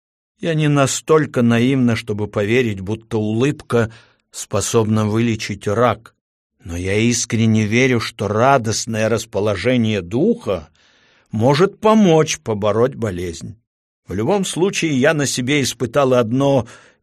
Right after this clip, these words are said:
из чудесных исцелений от рака. Я никогда не была более здоровой и счастливой, чем в последние два года,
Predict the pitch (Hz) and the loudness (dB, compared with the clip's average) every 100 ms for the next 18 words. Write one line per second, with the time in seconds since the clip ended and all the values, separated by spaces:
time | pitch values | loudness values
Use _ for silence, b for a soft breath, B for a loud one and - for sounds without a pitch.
0 | B 139 - - - 214 202 120 180 165 | B -6 -6 -10 -4 -2 -2 2 4 4
1 | - 113 104 - 107 - - - 95 98 | 0 -2 -4 -6 -8 -8 -8 -6 -4 0
2 | 131 135 110 107 - - 92 - 85 82 | 0 2 0 -2 -6 -10 -8 -8 -8 -8
3 | 80 - - _ _ _ _ _ _ _ | -10 -14 -20 _ _ _ _ _ _ _
4 | 123 156 160 160 156 127 143 95 87 98 | -2 0 0 0 -2 0 -2 -2 -4 -2
5 | 107 113 95 117 107 101 80 107 113 113 | -2 -2 0 0 0 -4 -4 0 2 0
6 | 98 - 101 87 104 123 156 110 87 b | -2 -8 -10 -12 -6 -2 -2 -2 -6 b
7 | b b b - 104 98 - 101 - 123 | b b b -10 -10 -8 -8 -6 -2 -2
8 | 110 101 92 95 95 87 90 80 78 | -2 -6 -6 -4 -4 -4 -6 -6 -12